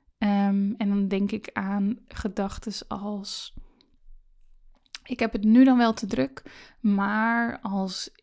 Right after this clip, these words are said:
X, Y, Z voorbij is, dan wordt het echt rustiger." Dus een soort van, ehm, uitleggen van: "Oh ja, ik ben nu al heel druk, maar ik moet nog even dit afmaken of ik moet nog een paar weken wachten of ik heb binnenkort vakantie."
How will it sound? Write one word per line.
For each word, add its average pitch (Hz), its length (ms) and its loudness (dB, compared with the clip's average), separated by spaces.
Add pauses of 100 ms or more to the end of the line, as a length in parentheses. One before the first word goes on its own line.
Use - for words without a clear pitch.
(100)
X, - 220 -10
Y, 196 200 0
Z 202 220 0
voorbij 233 580 6
is, 240 300 2
dan 214 460 4
wordt 190 180 2
het 196 120 -6
echt 190 240 -8
rustiger." - 640 -12 (920)
Dus - 320 -18 (380)
een - 80 -20
soort 202 240 -6
van, 196 300 -4 (640)
ehm, 196 840 -2 (400)
uitleggen 208 680 2
van: 202 280 -4
"Oh - 80 -4
ja, 220 200 -4
ik 226 80 -8
ben 220 140 0
nu 247 140 4
al 254 80 0
heel 233 180 0
druk, 233 320 -2
maar 220 240 -6
ik - 180 -12
moet 226 140 2
nog 226 160 -4
even 254 260 -4
dit 226 160 -2
afmaken 226 580 0
of 214 120 -8
ik 208 60 -4
moet 220 140 2
nog 214 140 -4
een 214 100 -4
paar 247 200 2
weken 233 240 -2
wachten 226 340 -2
of 208 160 -6
ik - 360 -18
heb 226 200 -6
binnenkort 233 400 2
vakantie." 214 680 -2